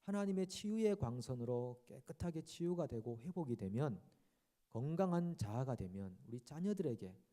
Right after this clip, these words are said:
많은 것을 행하지 않아도 정말 자녀가 하나님의 진리 안에 살도록 만드는 영향력 있는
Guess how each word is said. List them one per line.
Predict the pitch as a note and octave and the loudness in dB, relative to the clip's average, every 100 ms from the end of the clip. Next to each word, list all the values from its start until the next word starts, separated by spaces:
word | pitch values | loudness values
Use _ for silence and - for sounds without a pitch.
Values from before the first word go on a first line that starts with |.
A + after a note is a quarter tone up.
| _ _ | _ _
많은 | F#2+ - C#3+ G#3+ G#3 | -10 -6 2 4 4
것을 | F3 F#3 E3 | 0 -2 -4
행하지 | C3 C3+ B2 | -4 -4 -2
않아도 | G#2+ F#2+ G2 F#2+ _ _ _ _ _ | -4 -4 -8 -12 _ _ _ _ _
정말 | - C#3 E3+ F3+ | -10 -4 0 0
자녀가 | F3+ B2+ C3+ B2+ B2 C3+ - _ _ _ _ _ | -2 -4 -2 -2 -4 -6 -14 _ _ _ _ _
하나님의 | D3+ C#3+ C3+ C3 | -4 -2 0 -2
진리 | - D3 D3 C#3 | -2 -4 -2 0
안에 | B2 A#2+ A#2+ | 0 -2 -4
살도록 | A#2 - C3 B2+ B2+ A#2 | -6 -8 -6 -2 -4 -4
만드는 | F2 F#2 F#2+ A2 D3 G2+ | -8 -8 -4 -2 -2 -4
영향력 | F#2 G#2+ A#2+ D3 F#3+ G#3 G#3 D#3+ | -6 -4 -2 2 2 6 4 4
있는 | C3 C3+ D3+ | -2 -4 -6